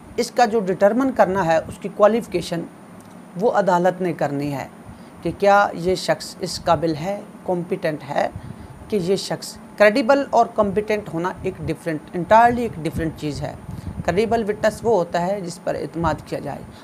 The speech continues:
और कॉम्पिटेंट विटनेस वो होता है जो इस अहल हो, क्वालिफाई करता हो कि वो शहादत दे सकता है। तो ये एक दो different, अ, चीज़ें हैं। तो उसमें court ने ये determine करना होता है कि क्या ये शख्स, इसको अगर सवाल किया जाए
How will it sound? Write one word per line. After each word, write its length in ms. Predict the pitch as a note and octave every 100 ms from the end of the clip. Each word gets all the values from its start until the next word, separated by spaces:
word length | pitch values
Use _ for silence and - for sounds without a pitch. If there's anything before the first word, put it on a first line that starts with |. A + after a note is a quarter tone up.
| -
और 60 | F#3
कॉम्पिटेंट 540 | G#3+ G#3+ A3 B3+ A3
विटनेस 360 | G3 G3+ G#3 G3+
वो 80 | A3
होता 260 | F3 F3+ E3+
है 220 | F3 G#3+ - - G3
जो 100 | A3+
इस 320 | - B3 - -
अहल 280 | A3 B3 A#3+
हो, 260 | D#3+ D3+ - - -
क्वालिफाई 520 | G#3+ B3+ - A3 G3
करता 340 | G3 E3 -
हो 200 | D#3 D3 - - -
कि 60 |
वो 120 | G3
शहादत 420 | G#3 F#3 D#3+ D#3+ D#3+
दे 240 | D#3 E3+
सकता 340 | - D3+ -
है। 180 | C#3 B2 - - - - - - - -
तो 80 | A3+
ये 140 | A#3+ A#3+
एक 120 | A#3+
दो 260 | F#3 F#3+ -
different, 560 | F3 D#3 E3+ - F3 E3 - - - - E3+
अ, 120 | E3+
चीज़ें 360 | - D#3 C#3
हैं। 180 | C#3 C3+ - - - - - -
तो 60 | -
उसमें 260 | C#4+ B3 D4
court 380 | B3+ C#4 C#4+
ने 80 | D4+
ये 160 | C4+ B3+
determine 460 | G3 F#3 F3 G#3+
करना 260 | G3+ E3 F#3
होता 300 | D#3+ C#3+ D#3
है 260 | C#3+ D3+ - - -
कि 60 |
क्या 240 | F3+ B3 C4
ये 200 | A#3+ F#3+
शख्स, 460 | - E3+ - - - - A3+
इसको 280 | A3+ - B3
अगर 320 | - F#3 A3+
सवाल 460 | - A3 G3 G#3+
किया 280 | G#3+ G3+ E3+
जाए 280 | C#3+ C#3+ C#3+